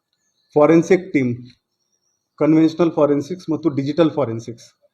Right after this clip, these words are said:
ಈ ಎರಡೂ ತ-, ತಂಡವನ್ನು, ಆ, ನಾವು ಸೂಚನೆ ನೀಡಿದ್ದೀವಿ.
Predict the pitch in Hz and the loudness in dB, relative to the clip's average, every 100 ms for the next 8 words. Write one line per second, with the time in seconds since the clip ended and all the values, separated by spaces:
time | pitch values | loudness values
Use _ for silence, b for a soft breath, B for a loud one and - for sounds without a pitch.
0 | _ _ _ - 151 143 147 170 170 - | _ _ _ -8 -2 2 4 4 2 0
1 | 175 135 143 143 147 147 147 165 160 - | -6 -4 -2 0 0 2 0 -2 -6 -16
2 | 139 131 131 127 165 165 180 175 160 156 | -12 -8 -8 -6 -4 -2 4 6 6 6
3 | 147 143 196 - _ | 4 0 -2 -6 _